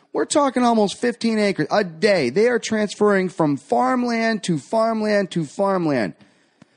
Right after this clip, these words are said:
These sheep at any moment can say, "Fuck you,"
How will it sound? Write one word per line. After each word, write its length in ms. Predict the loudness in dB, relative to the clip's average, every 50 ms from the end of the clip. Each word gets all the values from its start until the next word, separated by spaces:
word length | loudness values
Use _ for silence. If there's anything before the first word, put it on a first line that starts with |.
| _ _ _ _ _
These 320 | 0 2 2 4 2 0 0
sheep 600 | -2 -4 -4 -4 -2 -2 0 0 -2 -4 _ _ _ _ _ _
at 220 | -2 -2 -2 -2 -4 -4
any 260 | 0 0 2 2 2
moment 400 | 0 0 0 0 0 -2 -4 -4
can 160 | -4 -4 -4 -4
say, 300 | -2 -2 0 0 0 -2
"Fuck 840 | -4 -8 -20 -20 -2 -2 0 2 4 4 4 2 -2 -8 -12 -4 0
you," 420 | 0 0 2 2 0 0 0 -2